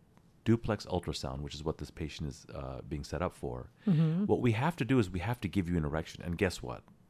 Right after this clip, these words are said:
Speaker 1: Our office is not a sexy place.
Speaker 2: <laughs>
Speaker 1: It's hard.
Speaker 2: It is not a sexy place, but
Speaker 1: It,
Speaker 2: we have some
Speaker 1: it,
Speaker 2: really raunchy,
Speaker 1: it's diff-, it's
Speaker 2: dirty
Speaker 1: difficult.
Speaker 2: magazines
Speaker 1: It's
Speaker 2: in the
Speaker 1: di-, it's,
Speaker 2: bathroom.
Speaker 1: it's difficult.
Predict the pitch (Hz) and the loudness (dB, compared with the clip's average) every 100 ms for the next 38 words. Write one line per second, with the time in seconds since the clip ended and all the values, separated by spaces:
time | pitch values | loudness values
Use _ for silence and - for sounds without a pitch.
0 | - 110 95 98 78 69 78 65 - 78 | 2 4 4 0 -6 -6 -4 -4 -4 -8
1 | - 64 64 55 - - - 135 - - | -8 -8 -8 -8 -12 -2 0 2 4 4
2 | - - - 320 - - 254 269 - 120 | 4 2 0 -2 -4 -4 -2 0 2 2
3 | 101 92 65 - - - - 175 165 160 | 4 4 4 -2 -20 -18 -4 0 2 2
4 | 151 160 127 147 - 127 - 147 147 156 | 0 0 -2 -4 -4 -6 0 0 4 2
5 | 151 143 143 143 170 160 160 151 151 160 | 2 -2 -2 0 0 2 2 2 0 0
6 | 147 139 143 123 90 113 - - 117 98 | 0 0 2 2 4 6 6 4 4 6
7 | 170 180 175 165 147 143 160 156 135 139 | 10 10 10 8 6 6 8 8 6 6
8 | 131 139 139 104 107 92 - 67 | 4 2 0 4 2 2 -2 -4